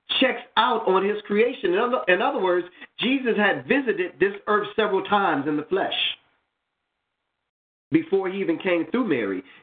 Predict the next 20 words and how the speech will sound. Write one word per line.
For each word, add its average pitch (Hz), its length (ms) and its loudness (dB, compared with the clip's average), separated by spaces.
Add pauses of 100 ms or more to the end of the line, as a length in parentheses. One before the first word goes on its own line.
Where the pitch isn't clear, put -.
Jesus 220 340 0
had 208 260 0
been 262 160 -2
here 277 180 -4
before, 143 400 -2
brothers 120 280 0
and 110 120 -4 (100)
sisters. 135 420 -2 (540)
He 220 100 2
had 214 200 4
communicated 190 720 -2
with 127 120 0
man. 127 360 2
We're 180 60 4
gonna 226 200 -4
talk 220 200 0
about 190 260 2
that 185 200 0 (180)
on 165 180 4
tonight's 156 320 0